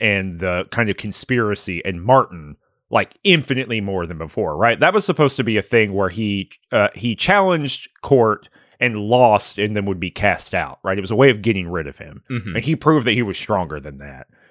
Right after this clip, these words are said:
Speaker 1: And so it's a way of protecting him.
Speaker 2: Right.
Speaker 1: I think that does matter, actually, like, a
Speaker 2: Okay.
Speaker 1: lot.
Speaker 2: All right. So, uh, relative to what you just said, right, there is a parallel then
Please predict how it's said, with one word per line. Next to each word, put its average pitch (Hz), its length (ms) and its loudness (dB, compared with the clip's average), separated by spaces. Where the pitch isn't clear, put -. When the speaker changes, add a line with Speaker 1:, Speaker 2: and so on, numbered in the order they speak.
Speaker 1:
And 120 140 -6
so 156 100 6
it's 151 120 4
a 147 40 6
way 180 180 8
of - 120 0
protecting - 480 -8
him. - 160 -20
Speaker 2:
Right. 76 260 -12
Speaker 1:
I 147 60 4
think 202 180 4
that 120 160 4
does 147 180 4
matter, 95 300 -4
actually, - 480 -20
like, 82 200 -4
a 85 40 -4
Speaker 2:
Okay. 76 80 -4
Speaker 1:
lot. - 180 -12
Speaker 2:
All 92 160 0
right. 80 280 -4
So, 85 340 -4
uh, 90 380 -2
relative 123 520 2
to 101 60 -4
what 98 120 0
you 87 80 -8
just 90 220 -6
said, 78 180 -4
right, 82 220 -6
there 110 160 2
is 101 120 2
a 95 140 -2
parallel 117 600 4
then 82 440 -4